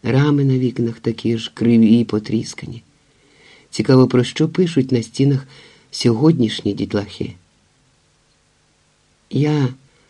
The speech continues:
поглянула на довгий кривий напис із багатьма помилками.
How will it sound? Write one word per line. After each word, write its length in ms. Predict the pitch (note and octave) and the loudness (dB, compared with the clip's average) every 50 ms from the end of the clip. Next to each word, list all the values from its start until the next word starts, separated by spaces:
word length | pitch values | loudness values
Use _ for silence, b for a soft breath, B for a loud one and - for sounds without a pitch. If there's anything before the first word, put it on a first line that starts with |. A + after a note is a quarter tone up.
| _ _ _ _ _ - | _ _ _ _ _ 0
поглянула 500 | B2 B2+ C#3+ D#3 D#3 D3+ C#3 B2+ B2+ B2+ | 2 2 2 2 2 4 4 4 4 4
на 140 | B2+ B2+ B2+ | 2 2 4
довгий 760 | B2+ C#3 D#3+ F#3+ G3 F#3 F3 D#3 B2+ A#2+ B2 A2+ A2 A2+ - - | 4 4 4 6 4 4 4 2 0 0 -2 -2 -2 -2 -6 -8
кривий 400 | - - C3 C3 C3+ C#3+ C#3 C3+ | 0 4 4 6 6 6 6 4
напис 560 | C3 D3 E3+ E3+ E3+ - G#2 - - - - b b b b b b b b b | 4 4 2 0 -2 -6 -10 -10 -14 -20 -20 b b b b b b b b b
із 240 | - A#2 A#2+ A#2 A2 | 2 2 4 4 4
багатьма 520 | A2+ A2+ A2 A2 G#2 - A2+ B2+ C3+ C#3 | 2 2 0 -2 -2 0 2 2 2 2
помилками. 720 | C3+ - A#2 A2+ A2+ G#2+ G#2+ - - F2+ E2 F2+ - - - | 0 0 0 0 0 0 -4 -6 -8 -10 -8 -8 -10 -12 -14